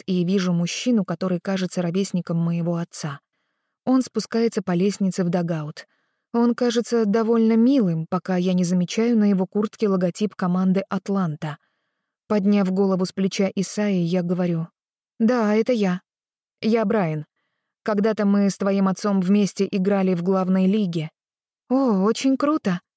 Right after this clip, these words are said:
Приятно познакомиться. Вы сейчас работаете в «Атланте»?» Я указываю на логотип у него на груди. «Да, я бы с удовольствием как-нибудь поработал с твоим отцом.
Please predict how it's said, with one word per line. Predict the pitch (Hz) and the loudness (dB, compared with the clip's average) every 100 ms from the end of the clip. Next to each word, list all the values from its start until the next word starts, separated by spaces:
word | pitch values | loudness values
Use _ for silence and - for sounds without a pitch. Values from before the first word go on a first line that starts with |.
| _ _ | _ _
Приятно | 254 233 226 226 | 0 2 2 0
познакомиться. | 226 220 208 208 208 - 202 - _ _ _ _ _ _ | 2 0 0 0 0 -2 -8 -8 _ _ _ _ _ _
Вы | 233 220 247 | 0 2 2
сейчас | 220 240 247 220 | 0 -2 -2 0
работаете | 233 226 240 233 220 | 0 0 0 0 0
в | 226 | -2
«Атланте»?» | 226 277 294 - 165 - _ _ _ _ - | 0 -2 -2 -2 -6 -8 _ _ _ _ -10
Я | 180 185 175 | -2 0 0
указываю | 170 185 180 175 175 | 0 -2 0 0 2
на | 175 | 0
логотип | 170 170 - 202 - | -2 -4 -4 -6 -2
у | |
него | 180 170 | -2 0
на | 175 | 0
груди. | 165 175 170 156 151 _ _ _ _ _ _ | 0 -2 -2 -4 -8 _ _ _ _ _ _
«Да, | 202 196 165 147 _ _ _ _ _ | -2 -2 -2 -8 _ _ _ _ _
я | 214 233 | 0 0
бы | 220 | 0
с | 208 | 0
удовольствием | 214 202 240 214 202 202 | 0 2 0 0 0 0
как-нибудь | 196 196 202 190 190 | 0 0 0 2 0
поработал | 190 185 185 175 170 | 0 0 0 0 -4
с | |
твоим | - 180 175 170 | -2 -2 0 0
отцом. | 170 - 185 151 | -2 -4 -4 -4